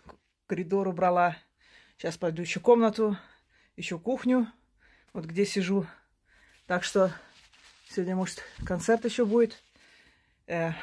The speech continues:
уборщицы нет, кто приходит, убирает, все делаю сама. Так что сам себе режиссер. И сама уборкой занимаюсь, и в магазины сами ходим, <laughs> готовим сами, э,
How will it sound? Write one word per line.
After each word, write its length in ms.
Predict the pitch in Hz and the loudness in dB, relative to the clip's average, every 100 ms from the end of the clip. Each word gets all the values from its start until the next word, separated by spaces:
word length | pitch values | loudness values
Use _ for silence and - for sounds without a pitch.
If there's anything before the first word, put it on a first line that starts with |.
| - | -12
уборщицы 560 | 208 180 202 - - 190 | -6 0 0 -2 -4 0
нет, 280 | 220 233 - - | 2 0 -8 -10
кто 160 | - | -6
приходит, 400 | 208 202 214 196 | -2 0 2 0
убирает, 400 | 202 185 185 180 | 0 2 2 2
все 140 | - 190 | -2 -4
делаю 280 | 180 175 170 | -4 -4 -4
сама. 420 | 185 185 226 233 _ _ - - - _ _ | -4 0 0 -2 _ _ -20 -20 -20 _ _
Так 180 | 180 165 | -12 -8
что 280 | - 185 165 - - - _ _ _ _ _ - | -4 -4 -4 -8 -18 -20 _ _ _ _ _ -10
сам 220 | 196 180 | -4 -4
себе 200 | - 180 | -2 -2
режиссер. 520 | 180 175 165 185 170 - - _ _ _ _ _ - | -2 -6 -4 -2 -4 -6 -20 _ _ _ _ _ -14
И 60 | |
сама 300 | 185 190 180 | -2 2 2
уборкой 380 | 170 190 262 233 | 2 4 2 2
занимаюсь, 640 | 196 202 196 190 180 165 156 | -2 -2 0 0 -2 -6 -12
и 20 | |
в 60 | |
магазины 460 | 165 165 175 233 226 | -8 -6 -2 2 0
сами 260 | 220 202 196 | 0 0 0
ходим, 380 | 202 190 185 165 - | -2 -2 -2 -6 -4
<laughs> 100 | 208 - - - | -4 -6 -12 -2
готовим 460 | 180 202 233 233 | 0 4 6 4
сами, 460 | 214 220 208 202 165 _ _ _ - _ _ | 2 2 4 2 -2 _ _ _ -20 _ _
э, 380 | - 170 160 160 | -8 -4 -2 -4